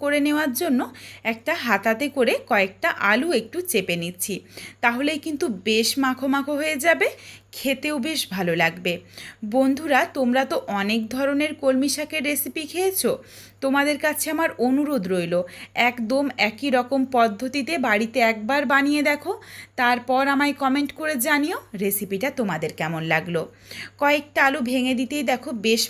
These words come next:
মাখো মাখো রান্নাটা হয়ে গেছে। যেটুকু জল রয়েছে, এই জলটা দেখো সুন্দরভাবে শুকিয়ে গেল। এরপর এই রেসিপিটাই গরম ভাতের সাথে খেতে বেশি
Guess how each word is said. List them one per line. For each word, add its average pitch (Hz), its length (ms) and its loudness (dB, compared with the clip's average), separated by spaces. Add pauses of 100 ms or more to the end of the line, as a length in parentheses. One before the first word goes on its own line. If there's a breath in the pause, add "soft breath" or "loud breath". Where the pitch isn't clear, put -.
মাখো 185 320 0
মাখো 180 200 -2 (100)
রান্নাটা 170 360 0 (100)
হয়ে 180 260 0
গেছে। 175 300 -4 (720 loud breath)
যেটুকু 277 360 0 (140)
জল 240 180 6 (120)
রয়েছে, 254 360 0
এই 254 120 0
জলটা 190 380 0
দেখো 233 160 -6 (140)
সুন্দরভাবে 233 600 0 (120)
শুকিয়ে 170 420 -4
গেল। 175 160 2 (720 loud breath)
এরপর 320 300 2 (200)
এই 269 80 2 (100)
রেসিপিটাই 226 580 0 (140)
গরম 185 320 2
ভাতের 190 380 -4
সাথে 196 260 -8
খেতে 226 200 -4 (120)
বেশি 185 220 0